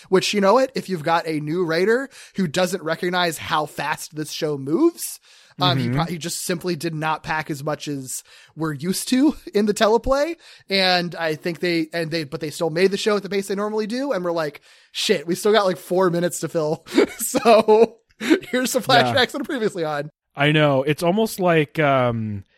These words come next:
Speaker 2: it's almost like Virginia Roth, who wrote last week's episode, got, like, the advice from somebody to, like,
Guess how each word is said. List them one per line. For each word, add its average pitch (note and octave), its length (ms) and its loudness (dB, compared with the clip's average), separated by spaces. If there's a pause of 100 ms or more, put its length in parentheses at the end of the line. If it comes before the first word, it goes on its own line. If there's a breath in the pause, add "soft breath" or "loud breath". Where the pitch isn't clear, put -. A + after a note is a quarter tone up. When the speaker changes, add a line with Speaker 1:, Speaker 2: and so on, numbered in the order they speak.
(260)
Speaker 2:
it's C#3+ 140 -4
almost F3 400 0
like F3 220 2
Virginia B2+ 460 0
Roth, A#2+ 420 0
who C3+ 100 -2
wrote A#2+ 240 2
last A2 300 -4
week's C3+ 220 -4
episode, C3 580 -2
got, B2 240 -2
like, A#2+ 180 -2
the A#2+ 120 -4
advice A2 380 -4
from C3 180 -6
somebody C3 500 0
to, - 160 -8
like, A#2 240 -2